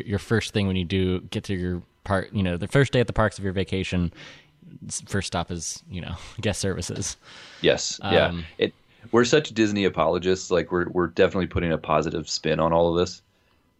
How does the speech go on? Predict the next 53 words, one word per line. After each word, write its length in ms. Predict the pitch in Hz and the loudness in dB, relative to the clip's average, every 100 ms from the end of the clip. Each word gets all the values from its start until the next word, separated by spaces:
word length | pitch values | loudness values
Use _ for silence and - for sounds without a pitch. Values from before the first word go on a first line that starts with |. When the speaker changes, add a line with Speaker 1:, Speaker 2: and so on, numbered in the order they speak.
| _ _ _ | _ _ _
Speaker 1:
Yeah. 160 | 110 98 | -2 4
Speaker 2:
I 80 | 98 | 4
will 260 | 98 110 | 6 6
say 220 | 98 107 98 | 6 4 6
Speaker 1:
Can 100 | 104 | 6
you 80 | |
Speaker 2:
for 40 | - | 6
Speaker 1:
put 80 | 226 | 4
us 80 | 87 | 6
Speaker 2:
people 80 | 85 | 6
out 120 | 214 | 4
there 80 | 196 185 | 2 -2
Speaker 1:
positive? 200 | 165 - - | -6 -18 -2
Oh, 180 | 139 107 | 2 2
sorry. 160 | 120 | 4
I 40 | 113 | 2
was 100 | 113 | 0
just 120 | - | -4
gonna 80 | 123 | -2
say, 260 | 117 101 92 | 2 2 2
uh, 160 | 110 | -2
this 160 | 113 123 | 0 -2
is 120 | 127 | 0
a 80 | 110 | 2
rough 220 | 110 110 | 2 2
transition, 380 | - 107 101 95 | 0 0 -2 -2
but 120 | 98 | -4
how 100 | 107 | 2
about, 200 | 135 127 92 123 _ _ | 4 2 0 -14 _ _
le-, 260 | 131 139 135 | 0 0 0
here's 200 | 120 180 | 0 0
a 60 | 139 | 0
challenge. 440 | - 95 95 98 - | 0 0 0 -6 -2
Positive 360 | 131 151 156 | 0 2 0
spin 240 | 139 - 135 | -4 0 2
on 180 | 110 104 | 2 0
six, 260 | 127 - - | -2 -2 -6
on 160 | 110 104 | -2 0
a 60 | 101 | 0
six 260 | - 110 | -2 -2
thousand 300 | 117 107 101 | 0 0 2
dollar 460 | 101 95 95 90 85 | 2 2 2 0 -2
price 340 | - 95 87 | -2 -2 -2
tag 280 | - 82 80 | -2 -2 -4
for, 300 | - 90 82 | -6 -2 -2
uh, 180 | 78 85 | -2 -4
<laughs> 640 | - - _ - _ - - | -6 -16 _ -20 _ -20 -6
the 80 | 110 | -4
Star 280 | - 101 90 | 0 0 2
Wars 220 | 98 - | 0 0
hotel. 340 | 104 - - | -4 -2 -2
Speaker 2:
<laughs> 40 | 117 | 2
Right. 300 | 101 127 | 2 2